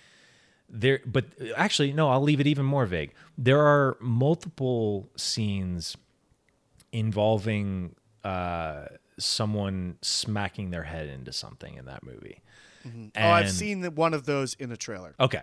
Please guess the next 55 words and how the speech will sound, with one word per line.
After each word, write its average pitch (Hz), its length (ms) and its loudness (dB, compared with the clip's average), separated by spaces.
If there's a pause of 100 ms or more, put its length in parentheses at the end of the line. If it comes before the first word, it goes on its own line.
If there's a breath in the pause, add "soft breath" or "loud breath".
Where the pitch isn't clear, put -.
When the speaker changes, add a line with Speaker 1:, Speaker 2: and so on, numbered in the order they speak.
Speaker 1:
so 110 240 -4 (160)
y-, 131 200 -14
you 131 280 0
at 131 80 2
least 156 280 4
have 131 200 4
context 107 460 -4
on 90 140 -6
one. 80 140 -10
I - 80 -6
Speaker 2:
When 123 120 4
Speaker 1:
won't 147 100 4
Speaker 2:
he's 170 80 2
Speaker 1:
say 160 100 4
Speaker 2:
in, - 60 4
Speaker 1:
what - 80 0
Speaker 2:
like, 143 100 2
Speaker 1:
the - 40 -2
other 85 140 -8
one 71 180 -14 (120)
is. - 200 -18
Speaker 2:
he, 151 120 -12
when 160 160 0
he's 165 180 -2
in, 160 120 -2
like, 139 160 -2
school. 87 440 -6 (200 loud breath)
Speaker 1:
The 123 160 4
other 180 180 6
Speaker 2:
And 170 80 4
he's, 151 40 2
Speaker 1:
one 139 140 2
Speaker 2:
like, 127 60 0
Speaker 1:
is 120 80 0
the 120 60 -6
Speaker 2:
getting 113 100 2
Speaker 1:
one 113 120 0
Speaker 2:
sick. 107 40 -2
Speaker 1:
that 101 100 -4
is 87 160 -8
way 90 360 -6
more 85 260 -6
upsetting. 69 640 -10
So 98 300 -6
I 92 140 -6
won't, 113 320 2
I 98 80 -2
won't 107 280 -2
say 110 160 -2
what, 98 300 -4
what 98 180 -6
is 85 120 -8
happening 85 400 -8
there, 78 320 -8
but 85 280 -10